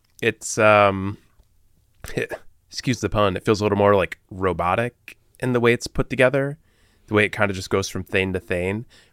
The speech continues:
Where Showgirls, it's, I guess Showgirls, it's just more focused on, like, a single thing, you know? That's probably more of what it is. The Showgirls is a little more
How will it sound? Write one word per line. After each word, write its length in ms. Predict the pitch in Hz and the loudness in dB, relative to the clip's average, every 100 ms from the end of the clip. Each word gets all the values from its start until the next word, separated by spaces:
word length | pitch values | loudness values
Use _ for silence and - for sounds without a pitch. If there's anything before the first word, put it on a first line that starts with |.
| - | 0
Where 140 | 101 | 0
Showgirls, 580 | - 104 101 104 104 98 | 2 2 4 4 4 0
it's, 460 | 87 - - - _ _ _ - - | -6 -8 -12 -12 _ _ _ -20 -4
I 120 | - 123 | 4 6
guess 140 | 170 | 6
Showgirls, 480 | - 139 120 101 95 | 4 4 4 4 0
it's 120 | 98 | -6
just 280 | - 113 - | -4 -4 -4
more 600 | 98 101 104 104 104 95 | -4 2 4 6 6 4
focused 460 | - - 101 98 95 | 0 0 0 -2 -4
on, 120 | 90 | -4
like, 140 | 85 | -6
a 60 | - | -8
single 260 | - 87 85 | -10 -10 -10
thing, 440 | 80 78 - - _ - | -10 -12 -14 -20 _ -10
you 100 | 90 | -8
know? 240 | 78 98 - | -8 -8 -4
That's 140 | 107 | -2
probably 260 | 123 117 98 | 2 2 0
more 200 | 92 92 | -4 -4
of 80 | |
what 140 | 90 92 | -4 -6
it 140 | 87 | -6
is. 180 | 85 95 | -8 -8
The 60 | 95 | -8
Showgirls 540 | - 196 101 98 95 | -6 -2 -2 -2 -6
is 100 | 90 | -12
a 60 | 92 | -10
little 220 | 90 92 | -8 -8
more 520 | 90 92 92 87 87 | -6 -6 -4 -4 -6